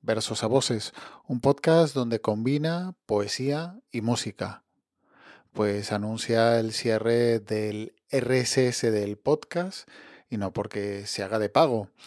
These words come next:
sino porque la nueva política de Spreaker, eliminando audios que contengan músicas con derechos,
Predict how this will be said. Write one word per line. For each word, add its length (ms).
sino 360
porque 320
la 140
nueva 400
política 480
de 120
Spreaker, 680
eliminando 560
audios 460
que 120
contengan 600
músicas 680
con 180
derechos, 640